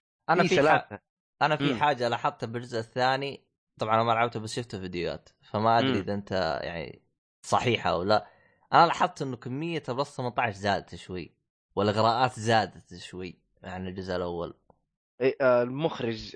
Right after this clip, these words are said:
Speaker 2: تغير. هو
Speaker 1: أحس،
Speaker 2: المخرج كان، المخرج
Speaker 1: أحس
Speaker 2: والكاتب.
Speaker 1: مسخة، أحس أنا بالجزء الثاني.
Speaker 2: إيه، لا، هو ك-، كاميا، هو هيديكي كاميا نفسه المخرج، آه، كان مشرف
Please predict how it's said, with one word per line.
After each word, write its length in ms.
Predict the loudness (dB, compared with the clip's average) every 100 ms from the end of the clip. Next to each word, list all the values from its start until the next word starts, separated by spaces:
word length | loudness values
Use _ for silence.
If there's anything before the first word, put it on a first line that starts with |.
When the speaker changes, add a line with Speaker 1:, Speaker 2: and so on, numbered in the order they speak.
| -4
Speaker 2:
تغير. 520 | 2 4 4 0 -6 _ _ _ 2
هو 60 | 6
Speaker 1:
أحس، 120 | 8
Speaker 2:
المخرج 380 | 6 4 -2 -2
كان، 240 | -2 -4 -6 _ _ -4
المخرج 340 | 0 2 4
Speaker 1:
أحس 180 | 4 4
Speaker 2:
والكاتب. 340 | 2 2 4
Speaker 1:
مسخة، 380 | 4 4 -4 -4
أحس 420 | -6 -8 -10 -10 -6
أنا 160 | -4
بالجزء 260 | -6 -6 -8
الثاني. 500 | -8 -8 -8 -12 -20 _ _ _ -4
Speaker 2:
إيه، 160 | 0 2
لا، 140 | 4
هو 240 | 4 2
ك-، 180 | 0 -6
كاميا، 540 | -2 0 2 4 2 2
هو 240 | 2 2 2 0 -2 -4 -8 -4
هيديكي 400 | 0 0 -2 -2
كاميا 380 | -2 0 0 -2
نفسه 260 | -4 -6
المخرج، 600 | -8 -6 -2 -2 -2 -6 -18 -20 -18
آه، 220 | -16 -16 _ _
كان 400 | 2 2 2 -4 0
مشرف 720 | 0 2 0 -2 -8 -20